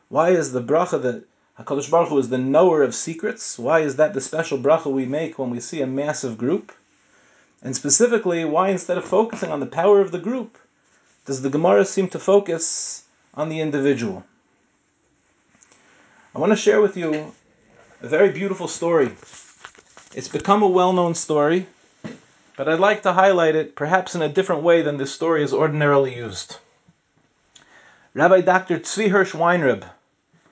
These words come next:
tells the story of the time that he was in Maryland. He had already completed his doctorate in psychology, and he was doing two things.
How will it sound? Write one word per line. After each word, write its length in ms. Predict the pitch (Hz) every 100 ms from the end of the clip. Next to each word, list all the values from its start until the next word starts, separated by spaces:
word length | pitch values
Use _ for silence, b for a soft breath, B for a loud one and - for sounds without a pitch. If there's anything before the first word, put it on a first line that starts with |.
| _
tells 300 | - 165 170
the 80 | 156
story 640 | 160 - 185 175 151 160 165 _ _ _ _ _ _ _ -
of 140 | 127
the 100 | 135
time 600 | - 185 202 202 202 170 - _ _ _ _ _ _
that 260 | 139 131 -
he 140 | 127
was 460 | 127 127 110 - - _ _ _ _
in 160 | 151 160
Maryland. 600 | 185 208 185 180 165 160 156 _ _ _ _ _
He 80 | 135
had 120 | 139
already 320 | 151 180 165
completed 560 | 151 147 139 185 190 165
his 200 | 147 127
doctorate 460 | 147 160 156 160 135
in 120 | 131
psychology, 840 | 131 120 160 175 175 156 160 151 - _ _ _ _ _ -
and 80 | 151
he 60 |
was 160 | 165 165
doing 300 | 254 262 208
two 160 | 254
things. 720 | 247 220 220 202 185 - -